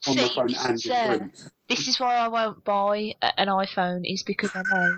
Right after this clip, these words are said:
Speaker 2: that I will just go mental with Comixology and have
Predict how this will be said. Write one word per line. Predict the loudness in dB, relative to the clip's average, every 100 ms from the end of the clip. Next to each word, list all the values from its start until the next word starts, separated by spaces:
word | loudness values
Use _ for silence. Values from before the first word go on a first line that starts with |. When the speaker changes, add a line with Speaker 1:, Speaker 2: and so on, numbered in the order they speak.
| -2
Speaker 2:
that | -2
I | -2
will | -2
just | -2 -2 0
go | -2
mental | -2 -2 -2 -4 -2 -2
with | -2 0
Comixology | 0 0 0 0 0 2 2 2 0
and | -2 -4 -2
have | 0 -2